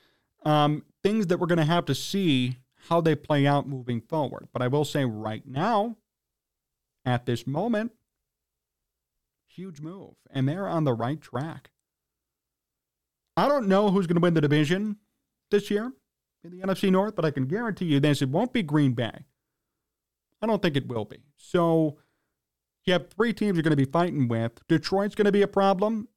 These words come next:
Minnesota will be a problem in, in the sense that they won a lot last year, but if you look at their point differential, maybe you'll believe this, it's the exact same as it was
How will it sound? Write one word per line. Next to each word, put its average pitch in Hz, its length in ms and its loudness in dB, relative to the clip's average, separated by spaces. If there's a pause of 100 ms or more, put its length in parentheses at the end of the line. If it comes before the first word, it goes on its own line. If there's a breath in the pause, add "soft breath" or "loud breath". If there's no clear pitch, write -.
(180)
Minnesota 240 600 2
will 202 180 4
be 196 80 4
a 185 80 2
problem 190 400 2
in, 160 160 0
in 180 200 0
the 170 100 4
sense 220 320 -6
that - 180 -12
they 156 140 -4
won 135 260 -6
a 185 80 -2
lot 160 260 0
last 151 380 0
year, 180 200 2
but 139 120 2
if 139 100 -2
you 139 80 0
look 190 220 -2
at 180 80 -4
their 135 140 0
point 185 280 -10
differential, 151 720 -4 (400)
maybe 147 220 -12
you'll 139 100 -2
believe 135 300 0
this, 165 240 2 (420 soft breath)
it's 196 160 0
the 180 120 4
exact 165 440 2
same 214 180 2
as 165 120 4
it 175 100 0
was 165 480 2